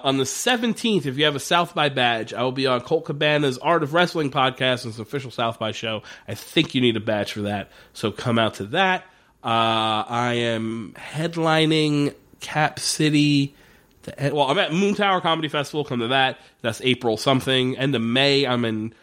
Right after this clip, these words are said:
Las Vegas for the Crapshoot Comedy Festival. Then I'm headlining the week at Cap City, so come to both of those things. Uh, if you like the show, rate, review, subscribe on iTunes. It's super helpful to us. Tell your friends. It's also helpful.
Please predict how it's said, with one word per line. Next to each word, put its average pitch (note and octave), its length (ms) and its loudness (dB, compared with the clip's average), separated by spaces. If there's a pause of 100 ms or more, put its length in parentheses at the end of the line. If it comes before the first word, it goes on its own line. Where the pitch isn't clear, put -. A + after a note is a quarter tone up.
(240)
Las A2 280 -8
Vegas B2+ 640 0
for - 200 -6
the G#2+ 80 -10
Crapshoot B2 360 -2
Comedy B2 280 0
Festival. A#2+ 400 -4
Then A2 160 -2
I'm G2+ 80 -4
headlining A#2+ 360 -2
the A2+ 60 -4
week A2 160 -4
at A2 80 -20
Cap G#2 200 -8
City, D3 280 0
so B2+ 120 -10
come A2 160 -6
to G#2 60 -10
both B2+ 180 0
of C3+ 60 -8
those E3+ 200 0
things. E3+ 360 0 (420)
Uh, A#2+ 160 2
if - 60 -8
you A#3 40 0
like C4+ 140 2
the B3 60 -2
show, B3+ 260 2
rate, G3+ 160 4
review, F#3+ 220 0
subscribe F#3+ 440 2
on D#3 100 2
iTunes. E3+ 540 2
It's C3+ 180 -8
super D#3 580 0
helpful D3 380 0
to C#3 100 -4
us. C3 280 0
Tell D#3 140 -2
your C#3 100 -2
friends. B2+ 300 -4
It's A#2 140 -12
also C3 320 -2
helpful. A#2+ 520 -2